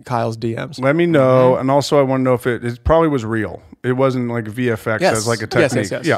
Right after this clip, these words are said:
Speaker 3: It's
Speaker 2: okay,
Speaker 3: not
Speaker 2: okay,
Speaker 3: real.
Speaker 2: okay.
Speaker 1: No, no, no. I think it was real, and they were like, "Let's keep it." It, like, brings the audience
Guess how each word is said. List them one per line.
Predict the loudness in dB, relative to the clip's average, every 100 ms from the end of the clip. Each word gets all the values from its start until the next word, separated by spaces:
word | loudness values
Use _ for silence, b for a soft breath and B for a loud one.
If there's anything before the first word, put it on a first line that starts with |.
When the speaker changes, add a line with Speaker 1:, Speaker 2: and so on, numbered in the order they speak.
| -2
Speaker 3:
It's | -4
Speaker 2:
okay, |
Speaker 3:
not | -2 -2
Speaker 2:
okay, | -2
Speaker 3:
real. | -4 -4 -2
Speaker 2:
okay. | -4 -6 -4
Speaker 1:
No, | -2
no, | 0
no. | 0 0
I | 0 -2
think | 0
it | 0
was | 0
real, | 0 2 2
and | 0
they | 0
were |
like, | 0 -2
"Let's | -4 -8
keep | -8 -10 -8
it." | -12 -10
It, | -8 -4
like, | -4 -4
brings | -4 -4
the | -6
audience | -6 -6 -8 -14 -18